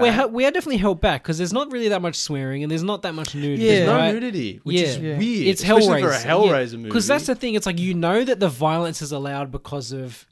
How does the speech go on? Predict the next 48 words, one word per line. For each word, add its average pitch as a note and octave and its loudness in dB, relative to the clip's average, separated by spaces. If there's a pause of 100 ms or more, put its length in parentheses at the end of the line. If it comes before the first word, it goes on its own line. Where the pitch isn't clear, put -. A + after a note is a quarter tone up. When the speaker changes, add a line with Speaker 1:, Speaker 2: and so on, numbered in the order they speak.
(120)
Speaker 2:
violence C3+ -6
is B2+ -10
okay. A#2 -16
Speaker 1:
Yeah. A#2+ -10 (300)
Speaker 2:
But E3 -2
everything G3 2
else G3 0
we D#3 -2
would D#3 -4
get E3 -6
in D3+ -10
a C#3 -12
real E3+ 0
Hellraiser D3+ -2
movie C3+ -4
that C3 -12
we D#3 -2
would C#3 -2
Speaker 1:
Yeah. F#2+ -8 (560)
Speaker 2:
say C3+ -8
produce A2+ -14
Speaker 1:
That's A#3 -4
the B3+ -6
thing, G#3+ -8
like, D#3+ -8
that's F3+ -2
Speaker 2:
is D3 -4
like, D#3+ -2
"No, F3+ 2
we E3 0
can't E3+ -4
have C3+ -10
that. - -20
Speaker 1:
That's F#3+ -4
Speaker 2:
No, - -4
Speaker 1:
one - -2
Speaker 2:
we - -2
Speaker 1:
of F#3+ -4
the D#3+ -2
Speaker 2:
can't - -4
Speaker 1:
reasons E3 -8
Speaker 2:
have C#3+ -10
Speaker 1:
why C#3+ -4
Speaker 2:
that." C3+ -4
Speaker 1:
the C3+ -12
first D3 -8
two C3+ -10
Hellra-, B2+ -8